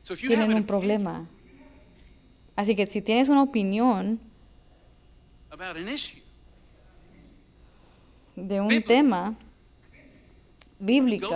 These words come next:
Speaker 1: that individual and you talk to them
Speaker 2: bíblicamente
Speaker 1: about
Speaker 2: tú
Speaker 1: it.
Speaker 2: vas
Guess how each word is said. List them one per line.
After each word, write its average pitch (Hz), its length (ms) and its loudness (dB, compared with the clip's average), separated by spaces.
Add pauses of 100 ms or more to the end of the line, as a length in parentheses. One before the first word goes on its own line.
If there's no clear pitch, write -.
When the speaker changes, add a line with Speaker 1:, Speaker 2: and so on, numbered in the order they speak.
Speaker 1:
that 330 160 -8
individual 214 580 -14 (1400)
and 208 140 -2
you 285 160 2
talk - 80 -6
to 220 60 2
them 202 100 -2
Speaker 2:
bíblicamente 220 340 0
Speaker 1:
about 202 120 -6
Speaker 2:
tú 214 140 0
Speaker 1:
it. 190 60 -4
Speaker 2:
vas 220 500 2